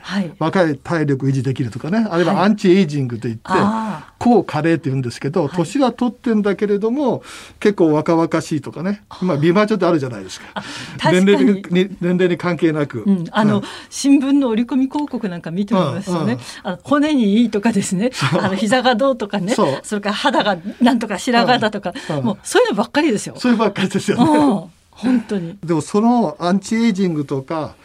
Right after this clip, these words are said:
Speaker 2: サクセスフルエイジングがうまくいくのがね、
Speaker 1: うん。
Speaker 2: 例えばヨーロッパなんかの研究に行くと、まあ、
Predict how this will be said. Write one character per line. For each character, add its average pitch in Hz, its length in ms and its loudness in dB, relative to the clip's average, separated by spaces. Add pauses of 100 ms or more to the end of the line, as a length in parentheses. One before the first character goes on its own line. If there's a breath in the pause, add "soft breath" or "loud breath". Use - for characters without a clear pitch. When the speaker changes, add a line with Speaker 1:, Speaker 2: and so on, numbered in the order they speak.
(180 soft breath)
Speaker 2:
サ 165 200 -6
ク - 80 -14
セ 214 160 0
ス 208 140 -12
フ 202 80 -6
ル 196 100 2
エ 202 180 4
イ 190 40 2
ジ 180 160 -2
ン 170 80 -2
グ 170 100 0
が 165 100 -2
う 160 40 -2
ま 220 260 0
く 196 160 -2
い 196 80 2
く 226 120 0
の 262 100 4
が 190 140 0
ね、 131 200 -8 (100)
Speaker 1:
う 233 40 -2
ん。 185 80 -2
Speaker 2:
例 185 60 0
え - 40 2
ば 220 140 4
ヨ 214 80 4
ー 226 40 4
ロ 240 60 0
ッ - 20 -2
パ 220 100 -2
な 185 60 0
ん 170 40 0
か 156 60 0
の 143 60 -2
研 175 200 0
究 175 160 0
に 170 100 2
行 170 100 0
く - 80 -20
と、 233 160 0
ま 160 120 0
あ、 - 80 -4